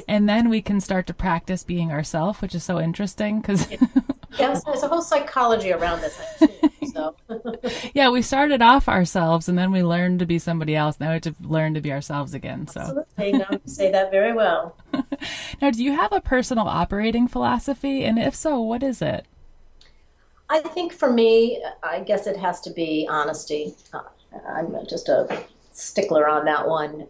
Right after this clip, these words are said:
Speaker 2: Um, just to be honest with myself, honest as a company,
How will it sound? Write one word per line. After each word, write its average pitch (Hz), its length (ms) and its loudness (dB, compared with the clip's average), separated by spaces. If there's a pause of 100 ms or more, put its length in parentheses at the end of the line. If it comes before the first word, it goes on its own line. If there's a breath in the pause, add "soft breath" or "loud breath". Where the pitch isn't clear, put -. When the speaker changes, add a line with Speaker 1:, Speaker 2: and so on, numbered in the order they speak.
Speaker 2:
Um, 175 360 -18
just 220 200 -12
to 226 60 -8
be 233 140 0
honest 208 380 2
with 175 100 -6
myself, 285 640 2 (420 soft breath)
honest 170 400 -2
as 151 160 -4
a - 80 -8
company, 226 640 0